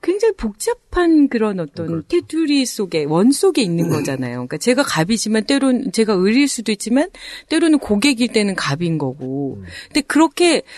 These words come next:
Speaker 1: 우리 사회 자체가 계속 역지사지로, 그러니까 적어도 동반자로서의 그 사람의 어떤 공-, 공간은 보장해줘야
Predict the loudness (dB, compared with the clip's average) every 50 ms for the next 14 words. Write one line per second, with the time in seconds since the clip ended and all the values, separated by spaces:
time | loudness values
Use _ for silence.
0 | -20 -20 -14 -8 -2 0 2 2 2 2 0 2 2 2 2 0 -2 -2 -4 -6
1 | -6 -6 -6 -6 -4 -4 -4 -4 -4 -4 -4 -2 -2 0 0 0 0 0 0 0
2 | 2 2 4 4 2 0 0 -2 -4 -4 -4 -4 -4 -4 -4 -4 -6 -8 -8 -8
3 | -4 -4 -4 -4 -6 -14 -20 -20 -20 -20 -20 -20 _ _ _ _ -2 0 0 2
4 | 4 4 4 2 2 0 -2 -2 0 2 2 4 4 4 4 4 4 4 2 2
5 | 2 2 2 0 -2 -2 0 2 4 4 4 4 4 4 4 2 2 0 -2 -2
6 | 2 2 2 4 4 4 4 4 4 2 2 2 0 0 0 0 0 2 2 4
7 | 4 2 0 -4 -2 2 4 6 6 6 6 6 6 6 6 4 4 4 4 2
8 | 2 2 2 2 2 2 2 0 -2 -2 -4 -4 -4 -2 -2 -2 -4 -4 -6